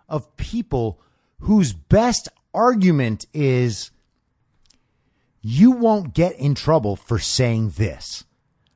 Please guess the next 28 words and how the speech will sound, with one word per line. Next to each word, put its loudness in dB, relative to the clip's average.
because 0
we 2
approved 0
you -6
saying -2
this. -8
So -6
say 4
this 2
thing -4
all 2
you 4
want -4
and -4
call -4
that -4
free -4
speech." -12
Just 0
make -2
sure -2
that -4
when -2
you're -4
exercising -4
your 0
free -6
speech, -12